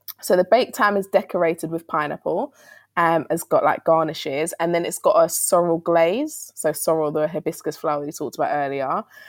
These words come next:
a rum cake, and a dish called jug jug.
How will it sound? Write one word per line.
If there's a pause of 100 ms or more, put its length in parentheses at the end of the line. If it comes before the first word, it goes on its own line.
(220)
a
rum
cake, (100)
and
a
dish
called
jug
jug.